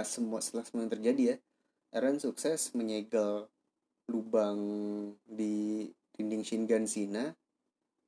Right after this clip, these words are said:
Dan itu akhir, artinya nggak ada lagi Titan yang bisa masuk. Setelah itu tinggal operasi menyer-, ngebersihin Titan yang tersisa, dan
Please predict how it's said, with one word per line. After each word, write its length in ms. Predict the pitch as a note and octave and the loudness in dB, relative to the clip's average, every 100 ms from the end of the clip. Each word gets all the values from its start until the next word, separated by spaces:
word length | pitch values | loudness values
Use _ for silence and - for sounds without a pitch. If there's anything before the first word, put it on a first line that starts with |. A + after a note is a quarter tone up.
| _ | _
Dan 160 | A#2 G#2+ | -2 0
itu 180 | G#2+ D#3+ | 2 4
akhir, 460 | C3 A2+ G#2+ - - | 4 4 2 2 -4
artinya 800 | A#2+ - - A2+ A2 D3+ E3 - | -10 -12 -4 -2 2 0 0 -2
nggak 180 | A#2+ A2 | 2 4
ada 80 | A2 G#2+ | 6 4
lagi 100 | B2+ | 4
Titan 240 | - - A#2+ | 0 0 0
yang 140 | A2 | 0
bisa 180 | G#2+ G#2+ | 0 -2
masuk. 400 | G2 G2 - D#3 - _ _ - | -2 -2 2 2 0 _ _ -20
Setelah 320 | - - G#2+ | -12 -2 -2
itu 80 | B2 | 0
tinggal 240 | D3 C3+ A2 | 0 2 2
operasi 380 | A2 G#2 G#2 | 2 -2 0
menyer-, 400 | C#3 B2+ A2+ A2+ - _ _ _ _ _ - | 2 2 2 -2 -10 _ _ _ _ _ -4
ngebersihin 640 | A#2 A2+ A2 - - G#2+ | 0 0 0 -2 -2 -2
Titan 380 | G#2 G#2 G#2+ G#2+ | -2 -4 -4 -6
yang 100 | G#2+ | -6
tersisa, 560 | G#2+ G#2+ G2 - A#2+ D#3 | -8 -8 -8 -4 -2 0
dan 380 | B2+ C3+ F3+ | 0 0 -2